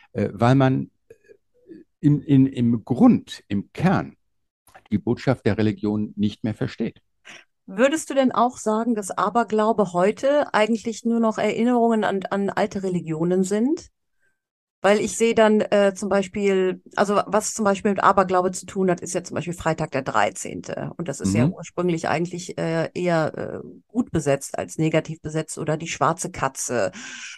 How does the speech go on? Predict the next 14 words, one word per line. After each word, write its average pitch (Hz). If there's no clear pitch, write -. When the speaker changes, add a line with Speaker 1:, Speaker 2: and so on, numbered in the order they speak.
Speaker 2:
ähm, 156
oder 151
Dinge 277
in 240
Speaker 1:
Ja, 208
Speaker 2:
etwas 233
Speaker 1:
klar. -
Speaker 2:
hineininterpretieren, 196
Speaker 1:
Mhm. 160
Speaker 2:
sei 165
es 185
jetzt 185
irgendwie, 175
äh, 175